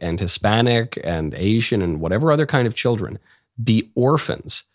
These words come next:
raised in an orphanage, be killed through abortion perhaps, be left on the streets, than have to be raised by white people. And he says it's just terrible, the, the entitlement of these white people.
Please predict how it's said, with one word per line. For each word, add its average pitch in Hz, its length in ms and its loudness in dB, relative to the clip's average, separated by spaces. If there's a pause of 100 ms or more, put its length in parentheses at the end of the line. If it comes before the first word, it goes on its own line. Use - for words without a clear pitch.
(140)
raised 107 560 2
in 85 100 0
an 82 140 -2
orphanage, 135 760 2 (360)
be 80 120 -4
killed 101 480 0
through 92 200 -4
abortion 110 540 0
perhaps, 101 720 2 (360)
be 95 560 4 (580)
left 110 280 4
on 196 100 6
the 190 80 4
streets, - 640 -2 (720)
than 110 100 4
have 113 240 2
to 120 80 -4
be 113 100 2
raised 92 320 0
by 87 140 0
white 85 260 -2
people. - 340 -12
And - 80 -6
he 101 60 2
says 120 160 2
it's 123 120 2
just - 200 -2
terrible, 117 480 0
the, 113 140 0
the 101 140 2
entitlement 160 520 4
of 90 80 -4
these 98 180 -2
white 101 200 0
people. - 260 -12